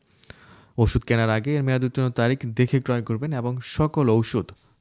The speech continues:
শিশুদের নাগালের বাইরে রাখবেন। আর অনলাইন ওষুধটি কিনতে চাইলে নিচে লিংক দেওয়া থাকবে, সেখান থেকে অর্ডার করে নিতে পারেন। পাইলজি ক্যাপসুল সম্পর্কে আজকে ছিল এই পর্যন্তই। এই বিষয়ে আরও জানতে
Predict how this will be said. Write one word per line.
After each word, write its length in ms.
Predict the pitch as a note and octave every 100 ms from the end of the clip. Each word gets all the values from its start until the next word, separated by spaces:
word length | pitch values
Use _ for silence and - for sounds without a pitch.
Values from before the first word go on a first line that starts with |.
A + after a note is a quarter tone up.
| -
শিশুদের 340 | C3+ B2 A#2
নাগালের 360 | G#2+ G2+ G#2 D3
বাইরে 260 | A2+ F#2+
রাখবেন। 340 | - E2 - - _ - _ _ _ -
আর 320 | G#2+ A2 G#2+ G#2+
অনলাইন 320 | A2+ B2 C#3+ D3
ওষুধটি 280 | C#3 C#3+ C#3
কিনতে 240 | D3 D3 C#3
চাইলে 260 | C3 C3+ D#3
নিচে 200 | C3 B2
লিংক 200 | A#2 B2
দেওয়া 160 | B2 A#2+
থাকবে, 280 | A#2 C3 D#3 G3+
সেখান 280 | - B2 A#2
থেকে 160 | A#2 G2+
অর্ডার 220 | G2 G2+
করে 180 | G2 G2
নিতে 200 | G2 G2+
পারেন। 280 | - - A#2+ - _ -
পাইলজি 280 | C3+ D3+
ক্যাপসুল 340 | E3 D3 - E3+
সম্পর্কে 420 | F3 D#3 E3 E3
আজকে 220 | C3 -
ছিল 160 | B2+ B2
এই 120 | A#2 A2
পর্যন্তই। 520 | G#2 A2 G#2+ C3+ F3 -
এই 160 | C#3 C3+
বিষয়ে 340 | B2 A#2 C3+ A2
আরও 220 | G#2 B2
জানতে 340 | B2 A2 -